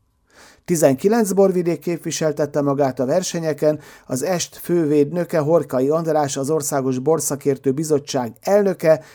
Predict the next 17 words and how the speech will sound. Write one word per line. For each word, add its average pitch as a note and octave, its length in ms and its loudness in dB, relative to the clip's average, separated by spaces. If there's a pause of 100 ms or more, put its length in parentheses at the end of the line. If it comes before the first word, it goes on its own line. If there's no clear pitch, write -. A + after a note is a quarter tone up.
(160)
Magyarország D3+ 720 4
egyik B2+ 340 -4
legismertebb C3+ 800 -2
borszakértője C#3+ 1120 4
volt. D3+ 380 4 (360)
És A3 300 2
akkor F3 300 0
a D3 180 2 (140)
Bud D#3+ 380 4
Wine C#3 460 4 (100)
cím C#3+ 260 0
győztesei: D3+ 840 2 (380)
prémium G3 520 4
fehérbor D3 600 0
kategóriában F3 1120 2 (300)
a F3 220 2
veszprémi D3 600 2